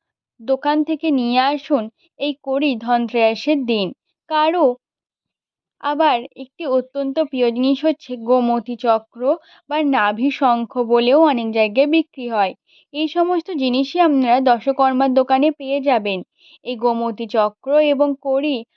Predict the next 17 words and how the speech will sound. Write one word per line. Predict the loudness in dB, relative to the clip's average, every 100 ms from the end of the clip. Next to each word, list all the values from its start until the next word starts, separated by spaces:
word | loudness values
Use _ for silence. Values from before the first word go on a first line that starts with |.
| _
আপনারা | -10 -6 0
দশকর্মার | 0 0 -2 -2 0 0 0
দোকান | -2 -4 -6
থেকে | -8 -4 0
নিয়ে | 0 2 0
আসুন। | 0 -4 -6 -6 -10 _ _ _
মা | -4 -2
লক্ষ্মীকে | 0 -2 -4 -10 -4 -4
ধনত্রয়োদশীর | -2 -2 0 0 2 2 2 0 -4 -4 -2
দিন | -2 0 -2
সন্ধ্যাবেলায় | -2 -4 -2 0 2 4 4 4
নিবেদন | 4 2 2 2 2
করুন, | -2 -6 -10 -12 -16 _ _ _
মা | -6 -4
লক্ষ্মী | -4 -6 -8 -4
অত্যন্ত | -2 -4 _ -14 -10 -2 -2 -2 _ _ _ _ _ _ _ -8
প্রসন্ন | -8 -4 -4 0